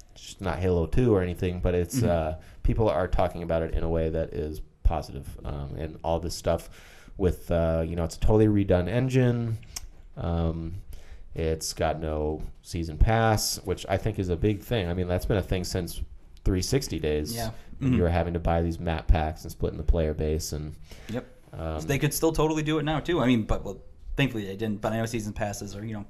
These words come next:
Speaker 2: you got Smash Bros, you got your Borderlands, but that's more single player.
Speaker 1: Yeah, yeah. I mean, season passes are becoming less and less of a thing. I
Speaker 2: Mm-hmm.
Speaker 1: and the only reason they're doing this is because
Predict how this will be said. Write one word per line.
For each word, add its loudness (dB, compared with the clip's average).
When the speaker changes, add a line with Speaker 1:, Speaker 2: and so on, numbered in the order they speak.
Speaker 2:
you -6
got -4
Smash 0
Bros, 2
you -6
got -6
your -10
Borderlands, -2
but -4
that's -4
more -4
single -4
player. -6
Speaker 1:
Yeah, -2
yeah. 2
I -4
mean, -2
season 2
passes 4
are 2
becoming 0
less 0
and -8
less -6
of -8
a -4
thing. -4
I -2
Speaker 2:
Mm-hmm. 0
Speaker 1:
and -2
the 2
only 4
reason 2
they're 2
doing 2
this 0
is -2
because -2